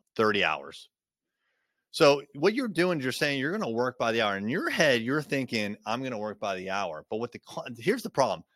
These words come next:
The client hears this person's working three thousand dollars worth of work, a hundred dollars an hour for thirty hours.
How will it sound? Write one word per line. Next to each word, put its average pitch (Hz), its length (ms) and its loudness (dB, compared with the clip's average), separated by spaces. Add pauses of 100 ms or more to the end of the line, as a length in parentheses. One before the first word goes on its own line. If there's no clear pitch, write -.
(260)
The 135 80 -8
client 247 540 -2
hears 123 640 0 (560)
this 165 140 0
person's 175 420 2
working 135 600 2 (520)
three 151 220 4
thousand 131 520 6
dollars 107 540 4
worth 98 160 -4
of 92 100 -6
work, 104 300 0 (240)
a 117 60 -12
hundred 151 260 -4
dollars 156 300 2
an 147 80 -2
hour 117 460 0 (120)
for 98 100 -16
thirty 110 380 -2
hours. 80 340 -8